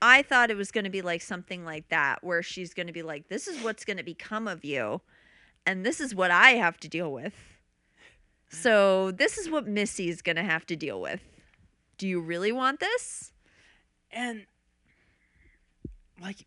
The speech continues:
Speaker 2: <sighs>
Speaker 1: And that would be more powerful if he let go of his stalking ways. But no.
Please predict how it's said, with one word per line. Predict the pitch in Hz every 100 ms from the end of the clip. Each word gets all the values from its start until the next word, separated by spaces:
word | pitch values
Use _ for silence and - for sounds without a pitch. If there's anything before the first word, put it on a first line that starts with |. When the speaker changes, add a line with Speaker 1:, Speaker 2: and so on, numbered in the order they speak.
| -
Speaker 2:
<sighs> | 180 - - - -
Speaker 1:
And | 269
that | 294 302
would | 311
be | 294
more | 285 294 302
powerful | - 220 165 - 175 165
if | 165 202
he | 220
let | 202 226 -
go | 226
of | 214 214
his | 208
stalking | - - - 170 185 - 240 220 202
ways. | 226 196 156 160 - - - _ _ _ _ _ _ _ _ _ _ _ _ _ _ _ _ -
But | 226
no. | 233 240 262 220 175